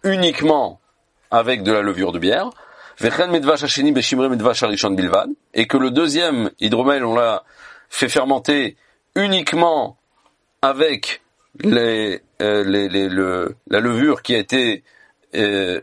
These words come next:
euh, faite à base du premier hydromel, vechen kulam, et ainsi de suite. Donc toujours, on n'a utilisé que ça comme, euh, euh, euh, comme, euh, agent de fermentation. Aval im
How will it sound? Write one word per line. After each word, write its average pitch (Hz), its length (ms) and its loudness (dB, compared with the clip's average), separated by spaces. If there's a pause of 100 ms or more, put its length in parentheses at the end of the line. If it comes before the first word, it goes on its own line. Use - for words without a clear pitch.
(100)
euh, 92 360 -2
faite 131 300 -2
à 113 80 2
base 107 280 0
du 101 200 0
premier 117 380 0
hydromel, 98 480 -2 (280)
vechen 123 360 0
kulam, 117 320 2
et 151 40 0
ainsi 101 220 -4
de - 60 -4
suite. - 440 -2
Donc 104 140 -2
toujours, 147 260 2
on 117 100 0
n'a 117 80 -2
utilisé 123 520 -2
que 190 340 0 (520)
ça 151 260 0
comme, 113 340 0
euh, 95 300 0 (160)
euh, 92 460 0 (420)
euh, 92 300 -4
comme, 95 300 0
euh, 87 300 -2 (380)
agent 110 280 0
de - 40 -8
fermentation. 113 680 0 (380)
Aval 127 360 0
im 208 400 0